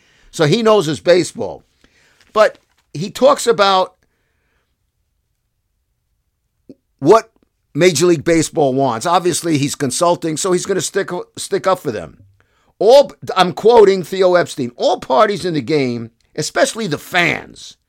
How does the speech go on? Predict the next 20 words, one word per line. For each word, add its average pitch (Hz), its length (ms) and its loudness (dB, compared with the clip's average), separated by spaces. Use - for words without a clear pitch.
have 180 160 2
an 180 100 2
interest 233 480 -2
in 160 260 -2
leveling 247 560 0
the 202 120 0
playing 202 520 -4
field 175 440 -4
between 143 440 -6
pitcher 196 380 -8
and 170 100 -6
hitter 160 380 -2
and 147 240 -4
pitcher 147 340 -6
to 123 160 -8
pitcher." - 460 -10
All 147 120 -8
right? 247 320 -10
Here's 233 320 2
how 170 440 2